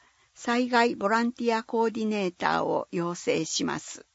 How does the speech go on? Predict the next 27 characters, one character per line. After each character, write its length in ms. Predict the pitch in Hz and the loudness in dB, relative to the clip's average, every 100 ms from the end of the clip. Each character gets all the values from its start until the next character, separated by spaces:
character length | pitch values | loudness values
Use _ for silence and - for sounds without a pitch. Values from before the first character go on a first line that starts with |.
| _ _ _ _ _ _ _ _ _ - | _ _ _ _ _ _ _ _ _ -8
私 400 | 185 - 269 - | -6 -2 -4 -2
た 140 | 214 | -6
ち 160 | - 196 | -2 0
が 160 | 175 | 0
暮 160 | 175 190 | 0 -4
ら 100 | 208 | -4
す 160 | - 220 | -2 -4
町 300 | 196 - 202 | -4 -2 -2
が 160 | 180 | -2
被 220 | 180 - | -4 -10
災 260 | - 220 220 | -4 -2 -2
し 80 | - | -2
た 140 | 208 | -4
時 300 | - 175 208 | -4 -4 -2
の 140 | 180 175 | -2 -2
た 180 | 185 | -2
め 160 | 180 180 | -2 -2
に、 200 | - - _ _ _ _ _ 247 | -6 -10 _ _ _ _ _ 2
今 220 | 247 240 | 2 2
か 160 | 180 | -2
ら 120 | 165 170 | -2 0
学 300 | 180 208 202 | 2 2 0
び 100 | 208 | 0
ま 160 | 196 | -2
せ 160 | - 180 | 0 -2
ん 100 | - | -2
か？ 300 | - - | -2 -4